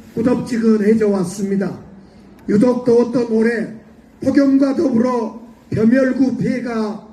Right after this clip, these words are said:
컸습니다. 광주만 하더라도 백구 개 농가가 피해 지-, 피해 지역으로 예측되고 지금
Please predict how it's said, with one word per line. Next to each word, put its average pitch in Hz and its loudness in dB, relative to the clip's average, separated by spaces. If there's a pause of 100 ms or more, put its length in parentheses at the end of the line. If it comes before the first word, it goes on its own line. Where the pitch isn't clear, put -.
(120)
컸습니다. 262 -4 (540)
광주만 247 2
하더라도 240 -2 (320)
백구 233 0
개 269 4
농가가 226 -4 (320)
피해 269 4
지-, 247 -2
피해 254 0
지역으로 220 0 (320)
예측되고 220 2
지금 262 0